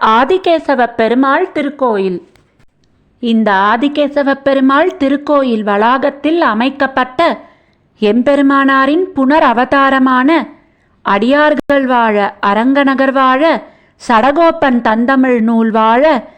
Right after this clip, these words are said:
கடல் சூழ்ந்த மண்ணுலகம் வாழ மணவாள மாமுனியே இன்னும் ஒரு நூற்றாண்டு இரும் என்று அடியார்கள் வாழ்த்திசைக்கும் ஸ்ரீ மணவாள மாமுனிகளின் சரம திருமேனி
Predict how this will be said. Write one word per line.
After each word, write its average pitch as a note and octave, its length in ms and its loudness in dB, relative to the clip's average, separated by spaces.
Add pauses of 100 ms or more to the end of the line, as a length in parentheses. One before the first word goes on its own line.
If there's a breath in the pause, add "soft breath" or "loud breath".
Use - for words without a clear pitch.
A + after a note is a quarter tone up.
(260 loud breath)
கடல் G#3 340 0
சூழ்ந்த D4 460 0
மண்ணுலகம் C#4 760 0
வாழ C4 500 0 (420 loud breath)
மணவாள B3+ 580 2
மாமுனியே C#4 760 0
இன்னும் C#4+ 320 2
ஒரு A#3+ 220 2
நூற்றாண்டு C#4 800 0
இரும் A#3 480 0 (1600)
என்று A3 380 0
அடியார்கள் C4+ 840 0
வாழ்த்திசைக்கும் C#4+ 1040 0
ஸ்ரீ C#4+ 260 0
மணவாள C#4+ 500 0
மாமுனிகளின் A#3+ 760 0
சரம D4 560 -2
திருமேனி C4+ 680 0